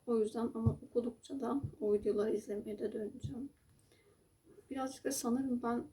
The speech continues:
çok fazla popüler olan kitapların okunmasından, bunu izlemekten yorulmuştum. Ee, çünkü bunun gerisinde kalıyorum. Ondan önce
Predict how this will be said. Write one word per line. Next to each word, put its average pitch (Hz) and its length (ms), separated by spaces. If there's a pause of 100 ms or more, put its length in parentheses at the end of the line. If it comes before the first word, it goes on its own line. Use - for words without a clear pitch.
(100)
çok - 180
fazla 247 440 (120)
popüler 226 440
olan 226 300
kitapların 226 460
okunmasından, 214 960 (100)
bunu 233 280
izlemekten 220 560
yorulmuştum. 208 920 (920)
Ee, - 340
çünkü 233 260
bunun 220 260
gerisinde 208 500
kalıyorum. - 540
Ondan 220 400
önce 214 440